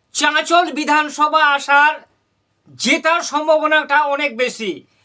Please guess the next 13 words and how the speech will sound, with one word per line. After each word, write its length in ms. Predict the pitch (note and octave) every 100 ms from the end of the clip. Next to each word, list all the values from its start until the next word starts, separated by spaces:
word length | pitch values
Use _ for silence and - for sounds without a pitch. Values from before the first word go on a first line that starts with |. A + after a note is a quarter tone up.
| _ _ G3
হরিশ্চন্দ্রপুর 1160 | C4+ D#4 F4+ D4 - D#4+ F4+ E4+ E4+ D4 F4 C4+
বিধানসভা, 880 | D#4 D4+ E4 - D#4 - C4+ F3+ - _ _ _ _ _
এই 360 | B3 C#4 F4 F4+
বিধানসভায় 960 | D4 D#4 D4+ D#4+ - D4 D4+ D#4 D#4+ D#4
তৃণমূল 640 | - D4 D#4 D#4 D#4+ D#4
কংগ্রেস 640 | D4+ C#4+ C#4+ C#4+ C#4+ -
ঝান্ডা 480 | D#3+ G3+ B3+ C#4 C#4
গাড়তে 360 | B3+ B3+ B3+ C4
পারে। 460 | A#3+ A3+ A3 D3 - _ _ _ _ -
তারপর 460 | C4+ D4 E4 E4
হচ্ছে 300 | C#4+ D4 E4
মানিকচক 800 | D4 B3+ C#4 D#4 F4 - D#4 D#4+ C4
বিধানসভা, 920 | C4+ D4 D#4 D#4+ D4 D4+ B3+ G#3 A3